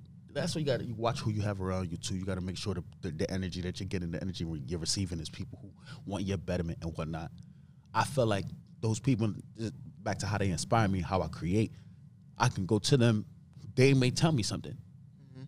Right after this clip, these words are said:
Speaker 1: It may be something I don't like. It may be something I like. But when you hear things, you gotta take whether you like it or you don't like it out.
Speaker 2: Right.
Speaker 1: And just take it for what it is. And then if it's like, "Oh, this actually could help me.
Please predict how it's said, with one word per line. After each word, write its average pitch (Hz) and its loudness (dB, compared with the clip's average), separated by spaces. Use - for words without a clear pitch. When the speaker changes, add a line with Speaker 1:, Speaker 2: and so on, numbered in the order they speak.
Speaker 1:
It 117 8
may 107 6
be 90 2
something 92 0
I 76 -4
don't 82 0
like. - -2
It - -16
may 175 -8
be 170 -4
something - -6
I 85 0
like. 147 -2
But 92 4
when 101 -2
you 117 4
hear 185 10
things, 131 0
you 117 0
gotta 98 4
take - 0
whether 98 0
you 95 2
like 110 2
it 107 -4
or 98 -6
you 90 -4
don't 113 -2
like - -10
it - -14
out. - 2
Speaker 2:
Right. 120 -12
Speaker 1:
And 80 -4
just 82 -4
take 104 -4
it - -8
for 85 -12
what 76 -10
it 69 -10
is. - -18
And 67 -2
then 71 2
if - -2
it's 107 4
like, 98 0
"Oh, 85 0
this 95 -4
actually 98 0
could 123 6
help 90 2
me. - -6